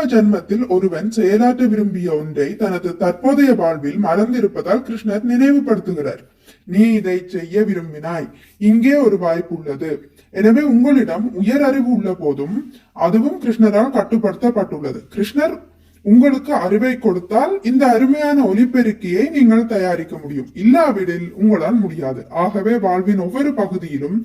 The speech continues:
நாம் கிருஷ்ணரால் கட்டுப்படுத்தப்பட்டுள்ளோம். கிருஷ்ணரின் அதிகாரத்தை பிரபஞ்ச அளவிலும் நம்மால் காண முடியும். உதாரணமாக, பெரிய பெரிய கிரகங்கள் பல உள்ளன. இந்த பூலோகம் சிறிய ஒன்றாகும். இருப்பினும் இந்த கிரகத்திலும்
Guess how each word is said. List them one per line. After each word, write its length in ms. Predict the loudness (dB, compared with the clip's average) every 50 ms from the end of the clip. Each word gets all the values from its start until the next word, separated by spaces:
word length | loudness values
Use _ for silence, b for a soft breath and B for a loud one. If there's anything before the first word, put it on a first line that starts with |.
| B B B B B
நாம் 240 | B 2 4 4 4
கிருஷ்ணரால் 640 | 2 0 -2 -6 -6 -6 -4 -2 -2 -2 -2 -2 -2
கட்டுப்படுத்தப்பட்டுள்ளோம். 1300 | -2 -2 -2 -4 -4 0 0 0 0 0 -2 -2 -2 0 -2 -4 -4 -4 -6 -8 -6 -4 -4 -4 -6 -8 -12 -18 b b b b b b b b b
கிருஷ்ணரின் 560 | 0 0 0 0 -2 -4 -6 -4 -4 -4 -4 -2
அதிகாரத்தை 680 | -2 0 0 2 2 2 0 0 -2 -4 -6 -6 -6
பிரபஞ்ச 420 | -4 -2 -2 0 0 0 -2 0 0 2
அளவிலும் 440 | 2 2 0 -2 -4 -4 2 4 4
நம்மால் 440 | 4 4 2 -2 -2 -4 -4 -4
காண 160 | -4 -6 -6 -6
முடியும். 360 | -8 -10 -8 -8 -8 -8 -6 0
உதாரணமாக, 720 | 4 6 6 6 4 2 -4 -6 -10 -10 -8 -6 -4 -4
பெரிய 280 | 0 2 2 4 4 4 2
பெரிய 280 | 0 -2 -2 -4 -8 -10 -8
கிரகங்கள் 600 | -6 -6 -4 -4 -4 -6 -8 -8 -10 -12 -12 -6
பல 280 | -2 2 4 4 4 4
உள்ளன. 320 | 2 -2 -4 -6 -10 -12 -14 -18 _ _ b b b b b b -18
இந்த 160 | -10 -8 -8 -6
பூலோகம் 580 | -2 2 6 6 6 6 4 2 -2 -6 -6 -6
சிறிய 340 | -4 -2 0 2 4 4 4 4
ஒன்றாகும். 520 | 4 0 -2 -4 -6 -6 -8 -8 -12 -18 -20 _ b b b b b
இருப்பினும் 520 | -2 -2 -2 0 -2 -2 -2 -2 0 2
இந்த 160 | 2 4 2 2
கிரகத்திலும் 720 | 0 -2 -4 -2 -2 -2 -2 0 0 0 0 0 0 -4